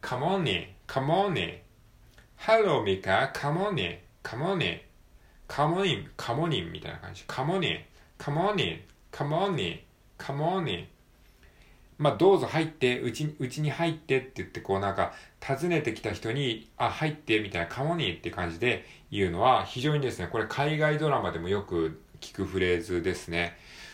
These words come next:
あの、日本と違って結構ね、アメリカとかでは割とこう、人が訪ねてきて、あの、家の中に入れるっていうのは割とこう、日常にある景色というか、ある状況みたいな感じで、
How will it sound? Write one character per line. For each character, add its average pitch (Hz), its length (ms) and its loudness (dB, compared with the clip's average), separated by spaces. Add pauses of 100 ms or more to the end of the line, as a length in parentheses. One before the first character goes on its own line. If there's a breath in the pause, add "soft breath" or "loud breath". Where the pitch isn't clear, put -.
(580 loud breath)
あ 110 140 4
の、 101 260 0
日 120 100 -4
本 190 720 0
と 175 220 2
違 160 380 0
っ 156 80 -2
て 151 120 -4
結 185 160 -6
構 123 120 0
ね、 98 220 -4 (280)
ア 123 120 -6
メ 147 120 -2
リ 156 120 0
カ 151 160 2
と 147 220 -4
か 110 140 2
で 85 100 0
は 92 260 4
割 98 200 0
と 123 100 -4
こ 117 120 -2
う、 104 40 -4
人 160 200 0
が 156 140 4
訪 135 260 -4
ね 127 120 0
て 95 120 -8
き - 100 -18
て、 82 340 -2 (720 loud breath)
あ 101 140 0
の、 101 140 -4
家 120 200 2
の 143 60 0
中 139 180 2
に 87 80 -2
入 87 100 0
れ 92 140 4
る 110 80 2
っ 107 60 -4
て - 120 -8
い 82 40 -2
う - 20 -4
の 80 80 -4
は 85 120 -4
割 113 220 0
と 123 100 -2
こ 110 140 0
う、 107 40 2
日 98 300 -4
常 117 180 0
に 110 100 0
あ 117 80 4
る 101 280 0 (360 loud breath)
景 101 160 -2
色 - 260 -8
と 82 100 -10
い 78 40 -6
う - 20 -8
か、 87 180 -10 (120)
あ 113 120 2
る 90 300 0
状 92 260 0 (100)
況 90 200 -2
み 92 100 -2
た 82 140 0
い 78 60 -4
な 87 200 -10 (240)
感 87 240 -8
じ 85 120 -12
で、 113 240 2